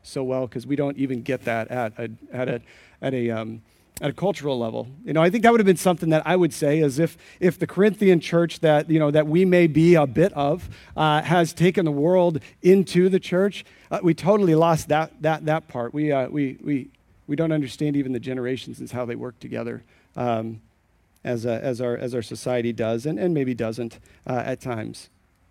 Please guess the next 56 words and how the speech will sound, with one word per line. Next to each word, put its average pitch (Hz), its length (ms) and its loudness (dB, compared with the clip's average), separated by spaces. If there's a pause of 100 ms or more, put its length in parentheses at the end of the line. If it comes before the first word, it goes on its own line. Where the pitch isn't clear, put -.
(440)
All 214 140 4
of 180 80 8
that 139 160 4
talk, 160 240 -4
though, 131 160 -4
is 127 100 -4
saying 135 380 -4 (1300)
you 165 100 2
need 220 120 4
to 240 100 -4
talk 151 280 -2
to 170 80 -4
people 170 280 0
that 143 140 2
aren't 151 180 -2
your 147 140 -4
same 135 260 -4
age. 120 480 -6
I 139 80 -6
mean, 156 100 0
I, 165 280 2
I, 175 80 0
I 156 40 0
could 151 160 -4
give 147 140 -2
you 143 80 2
a 127 40 -2
whole 135 120 -4
bunch 135 160 -6
of 127 80 -4
insights 131 400 -6
and 127 100 -8
wisdom 143 320 -6
on 123 140 -6
this, 127 160 -8
but 131 140 -12
this 147 160 -8
one's 143 120 -10
pretty 135 220 -8
practical. 127 640 -10 (340)
There 202 140 4
is 160 100 2
great 165 200 2
wisdom 143 340 -2
in 120 80 -10
talking 127 240 -6
to 131 80 -10
people. 123 220 -8
I 156 80 2
look 185 180 0
out 156 220 2
to, 139 160 -6
to 127 160 -10
many 139 180 -2
of 143 80 -2
you. 160 220 -2